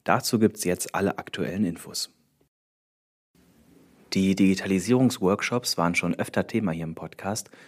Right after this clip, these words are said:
und jetzt sind wir durch mit der ersten Runde. Wir haben das erste halbe Jahr mit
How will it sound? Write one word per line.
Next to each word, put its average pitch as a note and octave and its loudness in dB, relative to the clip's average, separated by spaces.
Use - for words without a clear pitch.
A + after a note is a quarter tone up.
und F2 -8
jetzt A2 4
sind A2 2
wir F2+ 2
durch G2 0
mit F#2+ -2
der - -2
ersten F2+ -6
Runde. E2+ -8
Wir G2 0
haben G2+ 6
das G#2 2
erste B2+ 4
halbe G#2 2
Jahr F2 -2
mit F2 -6